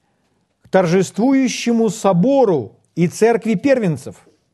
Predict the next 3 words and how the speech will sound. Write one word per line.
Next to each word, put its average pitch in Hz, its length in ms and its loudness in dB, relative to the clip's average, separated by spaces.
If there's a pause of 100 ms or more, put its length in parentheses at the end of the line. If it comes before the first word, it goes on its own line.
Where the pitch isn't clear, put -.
(520)
написанных 180 1000 -4 (100)
на 160 240 -2
небесах». 185 720 -6